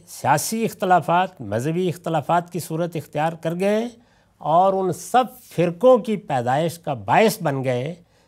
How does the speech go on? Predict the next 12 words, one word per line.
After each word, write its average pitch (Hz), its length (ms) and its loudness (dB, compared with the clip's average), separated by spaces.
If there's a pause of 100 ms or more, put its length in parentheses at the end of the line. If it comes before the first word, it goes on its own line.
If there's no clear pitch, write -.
(140)
जिन्हें 175 440 0
अब 202 220 4
हम 170 240 2
शिया, 170 580 2
सुन्नी 165 540 0
और 151 140 0
ख़वारिज 139 440 -2
वगैरह 120 320 -8
नामों 104 260 -16
से - 140 -20
जानते 95 320 -20
हैं। - 80 -20